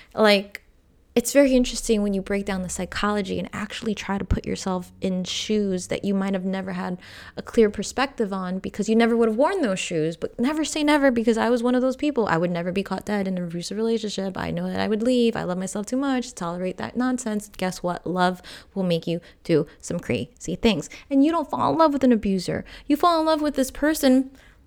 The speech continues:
that isn't real. You fall in love with a person who has literally been lying to you from the beginning. And then your reality and your perception of what's the truth is so thrown off that you just don't know what to believe and what to do. And, and you're so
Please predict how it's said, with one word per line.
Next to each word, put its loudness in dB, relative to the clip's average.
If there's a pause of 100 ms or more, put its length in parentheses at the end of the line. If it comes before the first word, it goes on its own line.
that 6
isn't 2
real. 6 (680)
You 4
fall 4
in 6
love 4
with 0
a 0
person 4
who 8
has 6
literally 4
been 2
lying 4
to -2
you 6
from 0
the 2
beginning. 4 (320)
And 6
then 8
your 6
reality 2
and 0
your 0
perception -2
of -4
what's -2
the -4
truth 0
is 2
so 2
thrown 0
off 2
that -2
you 0
just -2
don't -2
know 2
what 2
to 0
believe -4
and -4
what -4
to -4
do. 2
And, -2 (460)
and 0
you're 4
so 2